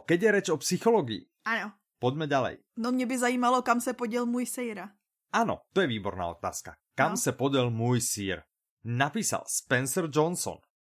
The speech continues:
Speaker 1: načítal Martin Zahálka, vydal to vydavateľstvo One Hot Book. A teraz pozor, má to hodinu dvacet jedna minút. Ideálny kandidát na audiokniha, ktorú zvládnete vypočuť na jeden záťah.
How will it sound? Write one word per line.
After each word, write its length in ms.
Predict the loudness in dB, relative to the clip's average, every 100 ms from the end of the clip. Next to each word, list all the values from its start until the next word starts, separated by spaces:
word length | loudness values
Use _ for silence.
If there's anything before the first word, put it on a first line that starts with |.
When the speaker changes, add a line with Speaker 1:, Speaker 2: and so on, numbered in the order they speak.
| -8
Speaker 1:
načítal 640 | -2 0 0 -2 -2 -2
Martin 400 | 0 0 0 -2
Zahálka, 640 | -2 -2 2 2 0 -6 -10
vydal 280 | -6 -4 -4
to 80 | -4
vydavateľstvo 640 | -2 -4 -4 -6 -6 -4
One 240 | -2 -2
Hot 160 | -2 -2
Book. 240 | -2 -4 -6 _ _
A 60 | -12
teraz 200 | -8 -6
pozor, 380 | -4 -2 -2 -2
má 160 | -4 -4
to 160 | -6
hodinu 440 | -4 -4 -2 -4 -4
dvacet 380 | -4 -4 -4 -6
jedna 240 | -6 -6
minút. 400 | -8 -6 -8 -8 _ _ _ _
Ideálny 480 | -10 -4 -2 -2 -2
kandidát 640 | 0 0 0 -2 -2 -2 -8
na 240 | -6 -4 -4 -2
audiokniha, 720 | -2 -2 -6 -6 -4 -4 -4 -4
ktorú 160 | -6
zvládnete 560 | -6 -2 -2 0 -4 -8
vypočuť 480 | -8 -8 -10 -8 -8
na 180 | -6 -4
jeden 160 | -4 -4
záťah. 400 | -4 -4 -6